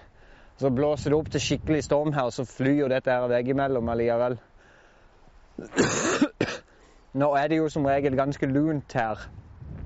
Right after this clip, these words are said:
i, i hjørnet, men, eh, men jeg må få lavt en, en tagløsning, gjerne med noe at jeg hengsler på den ene siden her, så jeg kan åpne opp og så fylle opp i forhekken og, og lukke igjen og spenne det fast skikkelig.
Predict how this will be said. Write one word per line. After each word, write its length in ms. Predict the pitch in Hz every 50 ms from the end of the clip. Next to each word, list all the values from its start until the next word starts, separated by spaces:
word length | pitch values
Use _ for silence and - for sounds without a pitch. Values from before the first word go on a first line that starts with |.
| - - - - - - - - - - - - - - - -
i, 140 | - 143 139
i 240 | 135 143 143 135 131 135 135
hjørnet, 500 | 131 127 127 131 131 139 127 110 104 - -
men, 260 | 143 131 127 123 127
eh, 240 | 131 127 123 117 113 - - - - - - - - - - - - - - - - - - -
men 160 | - 127 131
jeg 140 | 139 139 143
må 80 | 143 143
få 140 | - 170 156
lavt 400 | 147 139 139 151 165 160 - -
en, 160 | 185 151 139 139 127 143 160
en 160 | 160 156 -
tagløsning, 880 | 156 143 135 135 135 147 156 160 165 151 - - 175 156 135 123 123
gjerne 320 | 131 131 127 127 135 147 147
med 240 | 147 147 143 139 135
noe 240 | 131 131 131 131 127 131
at 160 | 123 - 143
jeg 100 | 131 120 143
hengsler 420 | 139 123 131 127 - - 170 170
på 160 | 156 - 156 123
den 160 | 127 127 123
ene 240 | 127 135 143 143 -
siden 320 | - 131 127 139 147 160 156
her, 180 | 151 131 113 107
så 220 | - - 120 113
jeg 100 | 117 -
kan 140 | 123 120 131
åpne 420 | 127 127 131 127 - 139 131 135
opp 180 | 131 - - 135
og 60 | 120
så 140 | - 139 117
fylle 240 | - 143 127 120 120
opp 160 | 123 - -
i 80 | 139 123
forhekken 680 | - 131 127 127 131 139 135 - - - 120 104 101 101
og, 100 | 95 101 101 - - - - - - - - - - -
og 180 | - 127 123 131
lukke 300 | 135 123 - - 135 123
igjen 260 | 117 123 127 127 120
og 80 | 110 -
spenne 320 | - - 139 120 117 117 104
det 80 | 107 -
fast 400 | - 131 131 - - - - -
skikkelig. 460 | - - 139 120 - - 139 131 120